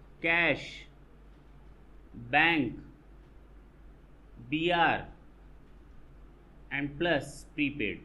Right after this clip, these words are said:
बोल सकते हो, divided by, हाँ, creditors, bank ओडी,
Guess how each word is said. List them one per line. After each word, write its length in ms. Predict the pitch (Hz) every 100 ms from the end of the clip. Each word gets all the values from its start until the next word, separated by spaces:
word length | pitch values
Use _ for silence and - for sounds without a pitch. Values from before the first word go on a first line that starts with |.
| -
बोल 220 | 131 165
सकते 300 | 165 190 -
हो, 300 | 208 123 - - - - - - - - - - - - - 127
divided 580 | 147 165 170 180 202 175
by, 220 | 143 95 - - - - - -
हाँ, 480 | 139 160 151 113 - - - - - - - - - - - - -
creditors, 800 | 165 170 170 175 180 175 123 - - - - - - - - - - - - - - - - 117
bank 420 | 147 165 185 160
ओडी, 640 | 190 190 196 190 147 -